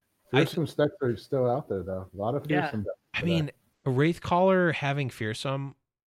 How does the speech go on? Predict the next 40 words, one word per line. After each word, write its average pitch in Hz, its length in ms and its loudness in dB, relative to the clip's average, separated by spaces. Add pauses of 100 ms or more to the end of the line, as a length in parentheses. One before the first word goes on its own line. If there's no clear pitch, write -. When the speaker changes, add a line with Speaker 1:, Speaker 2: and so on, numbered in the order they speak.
(120)
Speaker 1:
was 104 240 -4
certainly 143 760 -2
over 110 340 0
the 98 100 -4
top, 104 380 -6
but 107 100 -2
it 110 120 -4
wasn't 127 360 -4
the 123 80 -4
reason 120 340 -2
Speaker 3:
Yeah. 107 120 0
Speaker 1:
that - 40 -4
it 123 140 -8
was - 180 -8
<laughs> - 20 -20
amazing. 107 520 -4 (720)
Speaker 3:
Yeah. 160 140 0 (840)
Speaker 1:
Um, 110 800 2 (140)
it, 117 200 -4
it, 120 280 -8
it 120 40 -2
was 117 160 0
amazing 123 380 2
because 123 340 -2
it 123 160 -6
made 123 300 -2
a 104 100 -2
body 107 420 2
that 101 240 -4
pumped 127 300 -2
up 120 200 0
all 120 360 4
of 127 100 0
the 107 140 -2
other 127 220 0
ones, 95 460 -6
and 110 240 -8
all, - 300 -6
<laughs> - 80 -14 (240)
like, - 300 -4